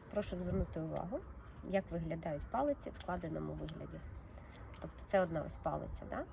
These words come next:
Вона в складеному вигляді займає тридцять п'ять сантиметрів.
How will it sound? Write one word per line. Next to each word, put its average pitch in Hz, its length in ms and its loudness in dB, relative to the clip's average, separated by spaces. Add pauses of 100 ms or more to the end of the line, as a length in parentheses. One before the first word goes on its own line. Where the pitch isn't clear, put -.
(800)
Вона 269 380 6 (400)
в - 40 -10
складеному 175 720 8
вигляді 285 680 6
займає 175 800 6 (240)
тридцять 208 500 0 (180)
п'ять 165 240 -4
сантиметрів. - 680 -4